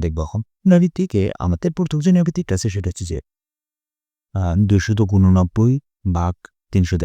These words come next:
একশো একষট্টি এর বর্গমূল কত? তো এটা বর্গমূল নির্ণয় করার জন্য আমরা কি করব? এই দুইশো ঊননব্বই এর বর্গমূল বের করব। তো দুইশো ঊননব্বই এর বর্গমূল কেমন হবে? আমরা যদি দেখি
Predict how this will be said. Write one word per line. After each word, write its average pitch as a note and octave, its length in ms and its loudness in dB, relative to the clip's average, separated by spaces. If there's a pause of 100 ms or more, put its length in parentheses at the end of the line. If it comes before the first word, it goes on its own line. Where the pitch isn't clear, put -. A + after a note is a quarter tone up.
একশো - 220 -8 (320)
একষট্টি E2+ 380 -4 (320)
এর F2+ 100 0 (220)
বর্গমূল E2+ 520 0
কত? D2+ 140 -8 (1700)
তো F#2 60 0 (120)
এটা G2 200 0
বর্গমূল F#2 420 4
নির্ণয় F2 240 2
করার F2 160 -4
জন্য A2+ 200 -4
আমরা F2+ 200 -2
কি G2 140 -6
করব? G#2 140 -2 (640)
এই F3+ 180 2
দুইশো F#3 200 0 (100)
ঊননব্বই F3 460 2
এর A2+ 140 0
বর্গমূল F3 420 0
বের E2 160 0
করব। D2+ 160 -4 (600)
তো C#2+ 60 -8 (160)
দুইশো F3 220 -4 (100)
ঊননব্বই F#3 360 4
এর F#3+ 100 4
বর্গমূল F#3 400 2
কেমন F#2 200 2
হবে? G#2+ 180 -4 (500)
আমরা F#3 240 0
যদি F#3 260 -4
দেখি F3 240 -2